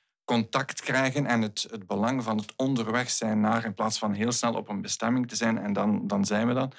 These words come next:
Maar ook opnieuw het gevoel van, we gaan ergens naartoe en we nemen daar onze tijd voor. Dus dat ook het onderweg zijn naar een onderdeel is van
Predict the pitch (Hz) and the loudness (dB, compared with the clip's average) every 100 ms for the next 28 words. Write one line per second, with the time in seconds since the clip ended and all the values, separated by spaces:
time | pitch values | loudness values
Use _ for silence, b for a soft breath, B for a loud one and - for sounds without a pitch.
0 | B B 92 104 123 113 - 127 143 147 | B B -2 0 0 -2 0 2 2 0
1 | B B 107 110 117 101 143 117 113 113 | B B -4 -2 -2 0 0 2 2 0
2 | 101 b b 104 98 113 127 123 113 107 | -2 b b -6 0 2 2 -2 -2 -2
3 | 104 - - 107 113 107 120 117 107 104 | -2 -4 -2 0 2 4 4 2 0 -4
4 | 95 92 107 107 110 - 98 - - 104 | -6 -6 -2 -2 -2 -4 -6 -8 -6 -2
5 | 98 98 117 110 - - 117 104 113 131 | 0 0 -2 -2 -6 0 0 0 -2 0
6 | 120 107 117 113 104 - b b b - | 0 0 0 0 -4 -8 b b b 0
7 | 131 127 110 113 117 110 - 110 107 104 | 2 2 0 0 2 2 0 0 0 0